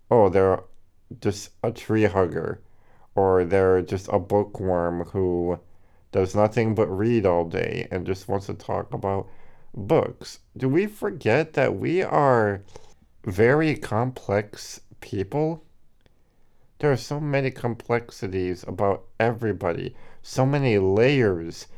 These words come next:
about people, so many complications and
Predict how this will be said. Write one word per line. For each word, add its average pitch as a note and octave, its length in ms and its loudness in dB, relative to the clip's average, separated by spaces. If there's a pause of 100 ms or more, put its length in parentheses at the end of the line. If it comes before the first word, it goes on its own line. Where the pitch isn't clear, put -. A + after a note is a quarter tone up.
(280)
about G2 380 2
people, F2+ 480 -6
so A#2 320 0
many A#2+ 440 0
complications A2 1700 -4 (580)
and F#2+ 600 2